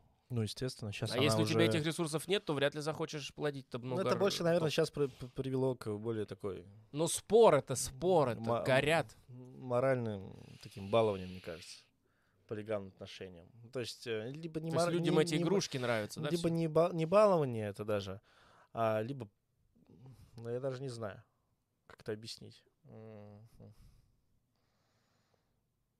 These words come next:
Speaker 1: Просто я, наверное, не полигамный или полигамный, я сам-то чё-то
Speaker 2: А ты вот
Speaker 1: запутался
Speaker 2: сам
Speaker 1: уже.
Speaker 2: полигамный, нет, или как?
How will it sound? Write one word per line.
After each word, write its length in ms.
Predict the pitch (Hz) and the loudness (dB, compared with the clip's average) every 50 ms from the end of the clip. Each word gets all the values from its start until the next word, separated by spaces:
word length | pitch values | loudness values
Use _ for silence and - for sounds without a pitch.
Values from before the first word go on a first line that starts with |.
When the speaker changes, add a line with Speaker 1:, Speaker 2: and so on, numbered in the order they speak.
| _ _ _ _ | _ _ _ _
Speaker 1:
Просто 300 | - 110 95 - - 120 | -14 -14 -12 -12 -12 -12
я, 160 | 113 113 104 | -12 -12 -12
наверное, 320 | 104 104 104 104 - 110 123 | -12 -12 -12 -12 -14 -14 -16
не 60 | 104 | -14
полигамный 500 | - - 107 104 107 117 117 120 113 107 | -14 -12 -14 -10 -8 -8 -8 -8 -10 -12
или 80 | 101 117 | -16 -16
полигамный, 540 | - 107 101 101 110 113 110 107 113 113 107 | -14 -14 -14 -10 -8 -8 -8 -8 -8 -12 -14
я 40 | 110 | -14
сам-то 340 | - - 101 104 107 110 | -14 -14 -14 -14 -14 -14
чё-то 260 | 107 - - 110 110 147 | -14 -14 -14 -10 -6 -2
Speaker 2:
А 120 | 120 143 | -2 0
ты 160 | - - 202 | 2 2 4
вот 160 | 196 196 190 | 4 4 2
Speaker 1:
запутался 0 | |
Speaker 2:
сам 300 | - - - 196 165 135 | 0 2 4 4 4 4
Speaker 1:
уже. 20 | 107 | 2
Speaker 2:
полигамный, 600 | 139 135 135 131 127 160 190 180 - 147 135 127 | -2 -4 -2 -2 -2 -2 -2 -2 -4 -6 -8 -8
нет, 260 | 151 147 156 160 - - | -8 -8 -10 -10 -8 -10
или 140 | 120 127 - | -10 -10 -12
как? 200 | - - - | -14 -16 -16